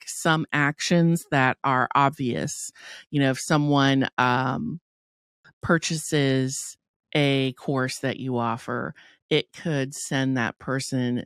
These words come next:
the login information. It could prompt them to go, um, engage with the course periodically. It could notify you that you had a purchase. So there's lots of things that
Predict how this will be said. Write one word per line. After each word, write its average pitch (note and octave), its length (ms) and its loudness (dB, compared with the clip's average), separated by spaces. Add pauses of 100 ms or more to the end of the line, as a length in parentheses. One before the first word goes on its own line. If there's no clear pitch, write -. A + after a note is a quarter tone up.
the B2+ 560 -4 (280)
login E3 560 2
information. D#3 920 0
It B2 100 -6
could C3+ 180 -8
prompt C#3+ 380 -2
them C3+ 320 0
to - 140 -10
go, B2 500 -2 (420)
um, A2 400 -2
engage C3 600 -2
with D3+ 160 -6
the D3 80 -8
course D3 460 0
periodically. C3 1160 -2
It C3 80 -10
could C3 140 -12
notify C#3+ 460 -4
you C#3 260 -4
that B2+ 100 -8
you C#3 80 -10
had C#3 80 -8
a C3+ 60 -8
purchase. C3+ 580 -8
So C#3 80 -6
there's C3+ 140 -2
lots E3+ 240 2
of F#3 100 -2
things D3 380 -2
that B2 300 -2